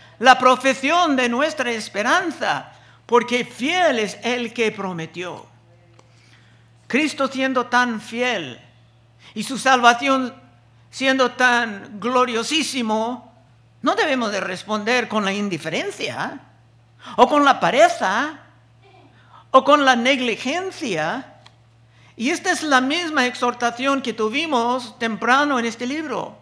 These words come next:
en capítulo dos y dos. Después de levantar Cri-, a Cristo en el primer capítulo, dice:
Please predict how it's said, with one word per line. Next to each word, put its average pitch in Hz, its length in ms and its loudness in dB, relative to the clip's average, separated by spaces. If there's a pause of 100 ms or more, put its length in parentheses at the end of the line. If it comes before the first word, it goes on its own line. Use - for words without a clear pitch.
(400)
en 190 100 -10
capítulo 226 880 2 (220)
dos 254 680 2
y 185 140 -6
dos. 254 480 2 (540)
Después 185 360 -2
de 240 120 0
levantar 247 640 0
Cri-, 254 280 -10
a 180 60 -14
Cristo 254 480 -6
en 233 80 -6
el 202 80 -8
primer 233 400 -4
capítulo, 254 540 -6
dice: 226 400 -10